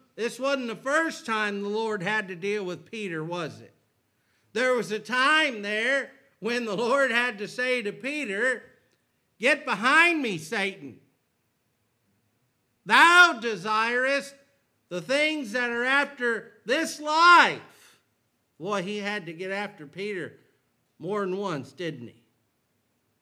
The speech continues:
Well, maybe the Lord's had to get after you. Notice here in James four and verse seven, he said, "Submit yourselves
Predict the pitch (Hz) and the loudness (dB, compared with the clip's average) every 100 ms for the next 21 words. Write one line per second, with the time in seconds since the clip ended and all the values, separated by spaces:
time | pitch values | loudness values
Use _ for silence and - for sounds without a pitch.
0 | _ _ _ _ _ _ _ _ _ - | _ _ _ _ _ _ _ _ _ -20
1 | 127 185 208 190 196 214 214 160 190 196 | -10 -6 -4 -6 -4 -4 -4 -8 -10 -10
2 | 175 165 202 202 202 196 135 143 214 226 | -10 -10 -8 -6 -8 -10 -14 -12 -12 -12
3 | - _ _ _ _ _ _ _ _ _ | -16 _ _ _ _ _ _ _ _ _
4 | _ _ _ _ - 175 226 202 156 185 | _ _ _ _ -10 -4 -2 -2 -4 -6
5 | 208 175 156 160 190 202 190 160 - 208 | -4 -4 -6 -6 -6 -6 -6 -10 -10 -6
6 | 214 185 160 202 185 - - 208 160 110 | -6 -6 -6 -8 -8 -10 -10 -8 -8 -12
7 | _ _ _ _ _ _ - 160 156 202 | _ _ _ _ _ _ -12 -10 -4 -4
8 | 196 156 175 196 240 233 196 196 - 214 | -4 -8 -8 -6 -6 -6 -8 -8 -8 -6
9 | 214 208 156 | -4 -4 -8